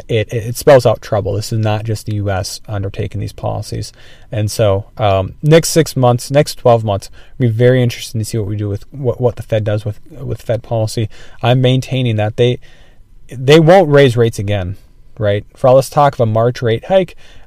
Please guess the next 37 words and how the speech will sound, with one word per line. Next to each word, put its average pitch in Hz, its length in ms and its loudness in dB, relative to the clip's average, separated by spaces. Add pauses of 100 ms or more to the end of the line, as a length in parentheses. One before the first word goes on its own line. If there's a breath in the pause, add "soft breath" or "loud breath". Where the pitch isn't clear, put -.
um, 113 400 -2
maybe 143 560 4
if, 139 240 -2
if 135 180 -4
we 135 80 0
see 170 200 -2
some 127 240 0
major 170 440 2
strength 160 380 -2
in 180 60 -6
the 151 80 -2
markets 143 360 2
and 110 120 -6
the 113 40 -4
economy, 110 600 -6 (180)
or 131 80 -8
at 117 80 -2
least, 123 300 -2
you 113 80 -4
know, 107 100 -4
on 117 80 -6
the 107 80 -6
surface, 139 540 -4 (520 loud breath)
uh, 117 280 4 (100)
but, - 220 4
but 143 80 4
I 143 100 6
doubt 135 320 4
it, - 240 -10 (160)
because 123 340 -4
this 131 160 0
Q 147 240 -4
T 131 300 -2
is, 120 300 -6
is 120 180 -6
stealth - 480 -2
tightening, 104 540 -4